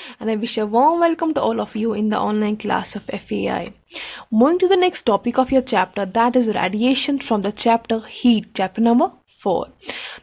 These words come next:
तो students, अब ये जो हमारा आज का topic है radiation,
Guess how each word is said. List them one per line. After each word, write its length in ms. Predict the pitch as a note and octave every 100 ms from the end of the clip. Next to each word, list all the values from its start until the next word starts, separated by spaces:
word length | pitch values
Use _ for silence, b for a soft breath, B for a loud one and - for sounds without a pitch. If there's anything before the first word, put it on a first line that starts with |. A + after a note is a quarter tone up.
| -
तो 120 | B4
students, 760 | A#4+ G4+ F#4+ E4 G3 - - - _ _ _ -
अब 220 | C4 C4 - -
ये 140 | A#3+
जो 100 | C4
हमारा 280 | C#4 C#4 D4+
आज 200 | C#4+ C#4+
का 80 | D4+
topic 460 | - G#3+ A3 D4
है 160 | - F#3+
radiation, 680 | F#3 G#3 A3 B3 A#3+ G#3